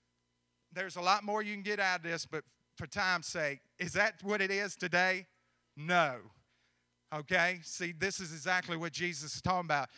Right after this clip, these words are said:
They started out with enlightenment. They started out with a name that they were alive, but now they are dead as a doornail. And that is scary.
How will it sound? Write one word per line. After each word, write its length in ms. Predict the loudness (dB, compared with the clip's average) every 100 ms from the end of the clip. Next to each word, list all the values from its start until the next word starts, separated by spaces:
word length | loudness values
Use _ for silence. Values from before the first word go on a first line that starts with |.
| 0
They 120 | 0
started 480 | 2 2 4 4 8
out 200 | 8 8
with 180 | 4 2
enlightenment. 720 | 8 12 12 10 4 2 0 -12 -20 _ 6
They 100 | 8
started 420 | 8 8 10 10
out 220 | 12 12 12
with 140 | 6
a 60 | 8
name 340 | 12 12 10
that 100 | 6
they 160 | 8 10
were 160 | 10
alive, 560 | 12 12 12 12 12 10
but 140 | 6
now 260 | 10 12 12
they 220 | 12 10
are 100 | 10
dead 400 | 8 8 8 8
as 140 | 6
a 40 | 8
doornail. 920 | 12 12 12 12 12 12 10 6 0 _ _ _ _ _ _ _ _ -4
And 140 | 6
that 180 | 12 12
is 160 | 10 2
scary. 720 | 2 6 8 10 10 8 2